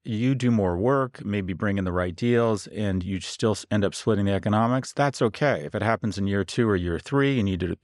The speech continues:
need to move on or restructure the relationship. But a decent way to enter into any partnership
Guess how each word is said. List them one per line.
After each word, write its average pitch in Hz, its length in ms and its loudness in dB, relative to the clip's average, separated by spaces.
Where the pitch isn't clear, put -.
need 104 280 -2
to 92 100 -2
move 95 180 4
on 113 300 2
or 90 60 -2
restructure 92 600 -2
the 80 180 -2
relationship. 117 720 2
But 135 160 2
a 143 80 2
decent 196 500 -2
way 143 180 4
to 123 80 -2
enter 117 340 0
into - 220 -2
any 123 200 2
partnership 107 720 0